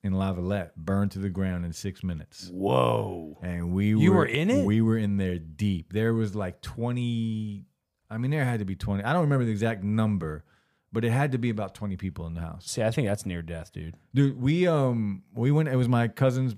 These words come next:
Speaker 1: uh, twin cousins,
Speaker 2: Yeah.
Speaker 1: um, and it was their birthday, so they invited me over there. And I went over there to Lavalette, New Jersey, which is
Speaker 2: Okay.
Speaker 1: a very nice place. Love my family. They're very cool people. I'm not gonna say any names,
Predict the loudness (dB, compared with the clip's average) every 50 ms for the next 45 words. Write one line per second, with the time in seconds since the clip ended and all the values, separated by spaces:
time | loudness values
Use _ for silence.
0 | -6 -6 -8 -8 -8 -6 -4 -2 -2 -2 -2 -4 -4 -2 -2 -2 -2 -4 -8 -8
1 | -10 -14 -20 _ _ _ _ -8 -4 -2 0 0 2 2 2 2 0 0 0 0
2 | 0 0 0 2 2 2 2 2 2 -2 -2 -2 -4 -4 -4 -4 -6 -6 -4 -4
3 | -2 -4 -2 -4 -4 -4 -4 -4 -4 -6 -6 -8 -8 -8 -8 -8 -10 -12 _ _
4 | _ _ -14 -12 -10 -8 -6 -6 -4 -4 -2 -2 -2 -2 -2 0 0 0 -2 -4
5 | -4 -4 -4 -2 -2 -2 -2 -2 -4 -4 -4 -2 -4 -2 0 0 0 -2 -4 -6
6 | -10 -8 -8 -6 -4 -4 -4 -4 -4 -4 -2 0 0 0 0 -2 -4 -4 -6 -6
7 | -6 -8 -12 -20 _ _ _ _ _ _ _ _ _ _ _ _ _ -6 -2 0
8 | 2 4 4 4 4 4 2 2 2 2 2 4 4 2 2 2 2 0 0 0
9 | 0 -2 -2 -2 -2 -2 -2 -2 0 0 0 0 0 -2 -4 -2 -2 -2 -2 -4
10 | -4 -4 -4 -4 -4 -2 -2 -2 -2 -4 -4 -4 -6 -8 -12 -18 -20